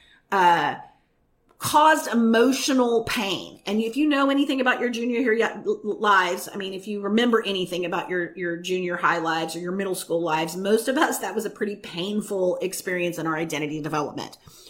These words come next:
But in that moment, uh,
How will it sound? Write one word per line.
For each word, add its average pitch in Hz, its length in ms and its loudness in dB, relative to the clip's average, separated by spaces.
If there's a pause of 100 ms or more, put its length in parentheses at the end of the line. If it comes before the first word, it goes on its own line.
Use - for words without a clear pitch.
But 262 340 2 (380)
in 381 260 2
that 311 300 4
moment, 269 1040 2 (840)
uh, 294 120 8